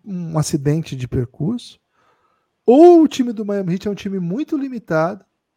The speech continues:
e o playoff foi uma coisa extraordinária que saiu da lógica da N B A. Porque é difícil, eu acho que é um, é, eu acho que é, são,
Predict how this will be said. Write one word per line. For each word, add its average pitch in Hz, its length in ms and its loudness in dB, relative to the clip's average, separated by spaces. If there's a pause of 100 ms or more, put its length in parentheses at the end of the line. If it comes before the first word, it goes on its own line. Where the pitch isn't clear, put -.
e 165 80 -6
o 175 60 0
playoff 165 640 0
foi 180 220 -12
uma 175 180 -12
coisa 160 320 -10
extraordinária 147 840 -8
que 139 400 -12
saiu 147 420 -4
da 147 140 -4
lógica 131 500 -6
da 127 180 -4
N 127 200 -6
B 120 440 -4
A. - 1080 -20
Porque - 260 -10 (560)
é 190 80 -10
difícil, 220 680 -8
eu 196 60 -4
acho 214 180 -6
que 240 80 -10
é - 20 -6
um, 240 100 -10 (240)
é, 208 220 -10
eu 208 120 -4
acho 214 260 -4
que 233 100 -10
é, 220 240 -6
são, 214 580 -12